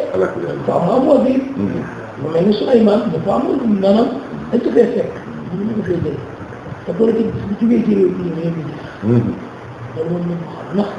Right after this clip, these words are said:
Speaker 2: nit ñi nag yàlla mën na leen dund. Bàyyi ci biir muy def kenn ku ne lu ko def.
Speaker 1: Mhm.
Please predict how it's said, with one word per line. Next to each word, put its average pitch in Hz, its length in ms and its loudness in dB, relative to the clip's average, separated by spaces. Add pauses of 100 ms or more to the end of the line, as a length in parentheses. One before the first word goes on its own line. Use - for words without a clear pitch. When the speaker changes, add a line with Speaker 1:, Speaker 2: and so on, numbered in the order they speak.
(920)
Speaker 2:
nit 202 200 0
ñi 196 100 0
nag 202 140 2
yàlla 196 240 2
mën 190 100 -2
na 196 60 -2
leen 185 240 0
dund. 156 200 -4 (920)
Bàyyi 175 340 4
ci 180 120 -2 (140)
biir 202 340 2
muy 175 200 -2
def 170 160 -2
kenn 170 200 -4
ku 165 140 -4
ne 160 80 2
lu 175 100 -2
ko 202 100 2
def. 139 200 -4
Speaker 1:
Mhm. - 280 -6